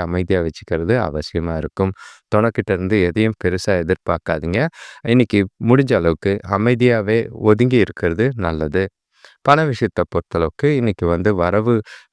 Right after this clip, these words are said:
ஆ, வரவு அந்த அளவுக்கு இல்ல. ஆனா சில பண இழப்புகள் ஏற்படுற மாதிரி இருக்கு. ஏமாற்றத்தை சந்திக்கிற மாதிரி இருக்கும். கவனமா உங்களோட வேலைகளை செய்யறது நல்லது. பண விஷயத்துல கவனம்.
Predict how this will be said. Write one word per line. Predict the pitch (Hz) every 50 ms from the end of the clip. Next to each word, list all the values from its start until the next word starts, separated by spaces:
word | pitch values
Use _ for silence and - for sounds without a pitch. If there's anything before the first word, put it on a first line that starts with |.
| -
ஆ, | - 95 90 87 87 - - - - - - - - - - - - _ - 104
வரவு | 107 107 110 123 127 123 131 131 117 - - - -
அந்த | - - - 98 95 92
அளவுக்கு | 92 98 104 107 107 - 107 95 95
இல்ல. | 92 95 101 110 127 139 -
ஆனா | - 92 87 90 95 101 101 - - - _ _
சில | - - 117 107 101 95
பண | - 98 101 110 139 160
இழப்புகள் | 156 135 110 - - 92 92 98 95 90
ஏற்படுற | 87 85 - _ - 90 82 90 87 85
மாதிரி | 80 82 87 92 92 92 85 82
இருக்கு. | 78 82 - - 120 135 143 - - - - _
ஏமாற்றத்தை | - 107 113 127 139 143 135 123 - 98 87 - 101 101 101
சந்திக்கிற | - - 95 90 90 98 - - 92 90 82
மாதிரி | 82 85 87 87 87 87
இருக்கும். | 85 80 80 - 98 98 92 95 - _ 107 95
கவனமா | 90 95 98 107 117 120 107 101 92 98 101 -
உங்களோட | 104 98 92 90 85 82 82 90 95 104
வேலைகளை | 113 104 98 92 92 92 92 80 85 87 101 107
செய்யறது | - - - 82 82 80 78 76 85 104 127 143 127 -
நல்லது. | 82 80 78 76 73 78 76 90 104 110 - _
பண | - 98 98 110 113
விஷயத்துல | 104 90 - - 80 - - 90 117 120 104
கவனம். | - - 76 73 76 80 87 90